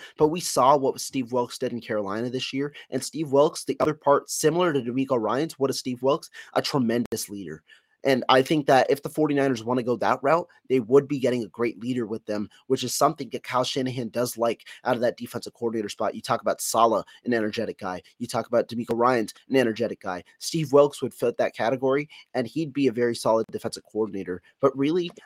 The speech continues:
I think the forty-niners get their, their pick of the crop because they are the best defensive coordinator position. They've now produced two straight defensive coordinators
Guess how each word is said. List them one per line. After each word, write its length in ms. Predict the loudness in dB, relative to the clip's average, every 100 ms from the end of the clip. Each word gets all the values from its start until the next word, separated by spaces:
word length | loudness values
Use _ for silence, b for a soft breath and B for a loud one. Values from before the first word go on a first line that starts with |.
| 0
I 80 | 2
think 240 | 2 -4
the 40 | -2
forty-niners 540 | 2 4 4 2 0
get 220 | -4 -4
their, 220 | -2 -2 B B
their 160 | -2 -2
pick 160 | -2 -6
of 80 |
the 60 | -8
crop 320 | -6 -6 -6 _ _
because 360 | -6 0 0 6
they 100 | 6
are 80 | 8
the 80 |
best 300 | 6 4 4
defensive 320 | -2 -4 -4 -2
coordinator 380 | -2 0 -2 -2
position. 480 | -4 -4 -4 -8 b b
They've 220 | -2 0
now 240 | 2 4 4
produced 440 | 2 -4 -4 -6
two 200 | -6 -6
straight 280 | 0 2 2
defensive 360 | 0 -2 -4 -2
coordinators 540 | 0 0 0 -2